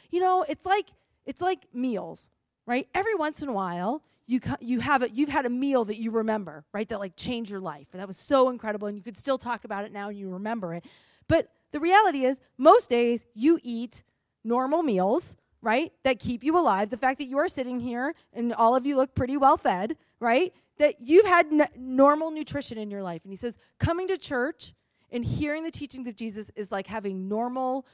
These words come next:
nutrition week after week after week, making it part of your regular, steady diet. Because if you are only hearing the teachings of Jesus one point two five times a month, it's really hard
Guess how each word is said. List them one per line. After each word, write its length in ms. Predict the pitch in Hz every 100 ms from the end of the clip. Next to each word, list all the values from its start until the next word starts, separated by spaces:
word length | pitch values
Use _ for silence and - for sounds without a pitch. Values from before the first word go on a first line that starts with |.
| _ -
nutrition 680 | 226 - 220 - 175 156 _
week 300 | 214 240 - _ _
after 280 | 214 - 226
week 300 | 196 196 _ -
after 240 | 185 -
week, 320 | 175 170 _ _ _ _
making 280 | 220 226 226
it 140 | 233 -
part 280 | - 247
of 100 | 254
your 160 | 220 202
regular, 500 | 190 220 226 240 233
steady 380 | 214 214 202 202
diet. 420 | 175 160 147 - _ _ _ _
Because 200 | 220 247
if 80 | 208
you 220 | 226 277
are 140 | 330 302
only 420 | 285 294 294 -
hearing 440 | - 302 330 277 240
the 80 |
teachings 360 | - 269 240 220
of 120 | 226
Jesus 360 | 269 269 220 - -
one 180 | 220 240
point 200 | 254 240
two 120 | 262
five 200 | 240 226
times 260 | 233 214
a 40 | 220
month, 220 | 240 220
it's 140 | 208 -
really 380 | 190 233 247 240
hard 420 | 240 269 202